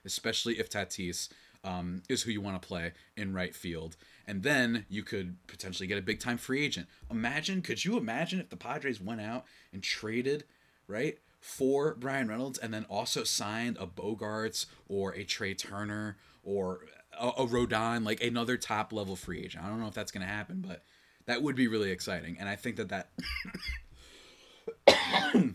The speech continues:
wow, I'm coughing a lot lately. <clears throat> Don't worry, I'm okay, though. Um, I do think that that would be really thrilling and exciting in a lot of ways, and I would not object to it. I would just say, though,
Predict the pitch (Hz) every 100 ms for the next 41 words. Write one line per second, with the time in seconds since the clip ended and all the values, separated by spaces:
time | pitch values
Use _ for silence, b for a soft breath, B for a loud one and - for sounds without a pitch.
0 | - 117 107 117 107 113 80 80 82 78
1 | 85 - - - 190 214 135 90 - -
2 | - - - - - - 135 135 117 -
3 | 95 92 90 80 82 - - - - 107
4 | 104 98 87 - _ _ _ _ _ _
5 | _ _ - - 127 123 127 104 87 98
6 | 90 90 87 90 85 - 76 76 - _
7 | - 92 90 98 - 104 92 90 87 85
8 | 82 85 90 80 80 104 98 98 101 104
9 | - 87 - 80 - - 65 B B B
10 | B B B 123 131 139 123 - 131 131
11 | 143 151 156